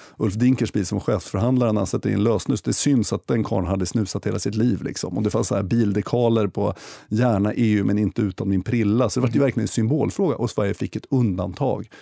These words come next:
Speaker 1: Så
Speaker 2: Mm.
Speaker 1: att det är tillåtet att sälja i Sverige. Eh, är det tillåtet att sälja snus. Eh, men inte i resten utav E U.
Speaker 2: Mm.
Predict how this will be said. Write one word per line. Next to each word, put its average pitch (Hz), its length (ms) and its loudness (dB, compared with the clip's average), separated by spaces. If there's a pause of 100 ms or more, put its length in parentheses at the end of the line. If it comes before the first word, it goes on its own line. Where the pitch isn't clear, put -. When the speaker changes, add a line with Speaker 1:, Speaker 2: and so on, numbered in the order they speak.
(140)
Speaker 1:
Så 240 60 -12
Speaker 2:
Mm. 240 80 -2
Speaker 1:
att 113 80 -4
det 135 100 2
är 139 40 2
tillåtet 104 400 -2
att 95 140 -10
sälja 87 340 -4 (100)
i 117 140 2
Sverige. 87 460 -4 (680)
Eh, 101 80 -2
är 98 220 -2
det 98 60 -2
tillåtet 95 280 -6
att - 40 -14
sälja 95 380 -6 (460)
snus. - 420 -8 (100)
Eh, 92 360 -8 (580)
men 123 220 4
inte 104 260 0
i 95 40 2
resten 90 320 -4
utav 90 180 -6
E 95 40 -6
U. - 140 -8
Speaker 2:
Mm. 131 120 -12